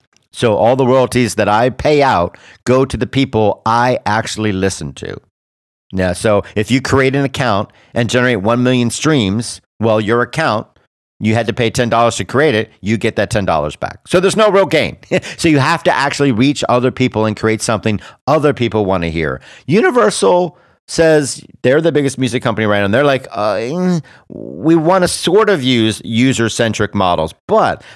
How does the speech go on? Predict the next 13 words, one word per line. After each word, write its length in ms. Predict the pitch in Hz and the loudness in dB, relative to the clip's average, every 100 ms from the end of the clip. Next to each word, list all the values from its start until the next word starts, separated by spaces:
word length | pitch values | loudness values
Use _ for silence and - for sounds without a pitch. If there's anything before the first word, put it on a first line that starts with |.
| - | 0
they 120 | 131 | 4
also 300 | 175 185 160 | 4 2 0
wanna 180 | 143 131 | 2 0
downgrade 640 | 107 113 113 104 101 87 | 0 0 0 2 0 0
playlists 720 | - 117 113 101 156 - - | -2 0 2 2 0 -2 -6
because 300 | - 104 101 | -4 -2 0
those 180 | 107 104 | 0 0
are 80 | 98 | 0
generated 500 | 90 98 92 90 87 | -2 -2 0 0 0
automatically. 680 | 82 80 78 73 - 90 117 - - | 0 -2 -4 -6 -4 -6 -8 -10 -2
They 100 | 127 | 0
wanna 240 | 143 135 | 2 0
downgrade 760 | 113 127 135 123 127 120 107 | 0 0 0 0 0 2 -2